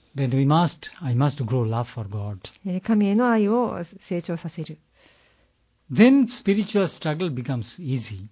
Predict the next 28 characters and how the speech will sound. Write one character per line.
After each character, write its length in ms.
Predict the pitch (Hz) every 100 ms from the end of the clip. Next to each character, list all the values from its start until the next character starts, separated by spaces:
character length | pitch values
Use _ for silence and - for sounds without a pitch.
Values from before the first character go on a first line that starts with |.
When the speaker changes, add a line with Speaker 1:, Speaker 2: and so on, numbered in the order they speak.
| _ _
Speaker 2:
そ 140 | -
う 40 | 254
す 120 | 262
る 100 | 254
と、 240 | 285 294
霊 160 | 247 214
的 240 | 214 208
な、 320 | 214 240 226 185
え 40 |
ー、 40 |
闘 120 | 185 185
争 200 | 185 160
と 100 | 185
い 40 |
う 60 | 185
も 100 | 220
の 100 | 233
は、 220 | 190 185 - -
え 60 |
ー、 60 | 165
優 200 | 165 190
し 100 | -
く 100 | 185
な 80 | 165
り 80 | 151
ま 120 | 147
す。 200 | 143 _ _ _ _ _ _ _ _ _ _ -
Speaker 1:
Then 400 | 139 233 247